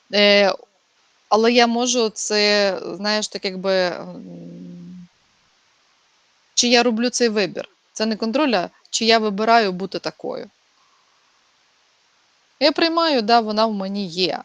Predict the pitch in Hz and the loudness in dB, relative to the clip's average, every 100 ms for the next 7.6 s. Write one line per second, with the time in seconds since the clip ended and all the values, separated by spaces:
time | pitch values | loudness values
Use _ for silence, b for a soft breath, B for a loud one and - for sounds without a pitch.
0 | - 185 190 202 190 185 180 - 208 185 | -6 -4 0 0 0 0 2 2 0 -2
1 | 196 190 185 170 - 180 185 247 240 214 | 0 2 2 0 -6 -8 -2 0 0 -2
2 | 202 247 214 180 170 175 - 175 - 190 | 0 2 4 4 0 -2 -4 -6 0 2
3 | 180 b b b _ _ - 180 175 175 | 2 b b b _ _ -8 -8 -6 -8
4 | - 180 196 208 185 170 175 170 180 185 | -8 -8 -2 0 0 -2 -4 -4 -4 -2
5 | 175 165 180 302 381 - 233 - 185 185 | -2 -2 2 4 4 0 -2 0 0 2
6 | - 185 170 - - _ - 240 262 226 | 2 2 2 -6 -14 _ 0 6 6 4
7 | 165 160 147 - - | 0 -6 -4 -4 -6